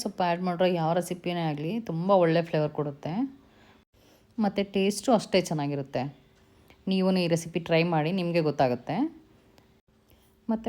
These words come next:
ಮಾಡೋದು ತುಂಬ ಈಸಿ ಇದೆ. ಈ ರೆಸಿಪಿ ಇಷ್ಟ ಆಗಿದ್ರೆ ವಿಡಿಯೋನ ಲೈಕ್ ಮಾಡಿ, ಚಾನಲ್ನ ಸಬ್ಸ್ಕ್ರೈಬ್ ಮಾಡ್ಕೊಳ್ಳಿ, ಮತ್ತು ಕಾಮೆಂಟ್ಸ್ ಮಾಡಿ ಹೇಗೆ ಬಂತು ಅಂತ.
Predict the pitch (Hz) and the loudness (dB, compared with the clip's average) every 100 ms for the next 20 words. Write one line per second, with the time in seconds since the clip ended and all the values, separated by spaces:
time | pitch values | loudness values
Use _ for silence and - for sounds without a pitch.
0 | 214 196 202 220 262 214 202 208 170 147 | 0 4 4 2 0 0 2 2 2 0
1 | 139 135 127 135 - _ _ _ _ _ | 0 0 -4 -8 -14 _ _ _ _ _
2 | _ _ _ _ 214 185 180 185 190 170 | _ _ _ _ -2 0 0 -4 -4 -4
3 | - 160 143 143 175 175 175 165 160 175 | -2 -2 -2 -4 -6 -4 -2 -2 -2 -4
4 | 180 147 160 - 147 147 180 - - _ | -2 -2 -2 -4 -4 -4 -6 -10 -20 _
5 | _ _ 175 165 160 160 160 156 - - | _ _ -4 0 2 2 0 -2 -12 -8
6 | 170 - 170 175 143 139 139 156 185 - | -8 -2 0 2 0 -2 -4 -4 -6 -12
7 | _ _ _ - - - 185 - 269 208 | _ _ _ -20 -16 -6 -6 -2 0 0
8 | 202 240 - _ - 226 220 196 - 135 | -2 -6 -14 _ 4 6 6 4 0 -2
9 | 139 139 170 147 139 135 135 135 | -2 2 2 2 0 -2 -6 -6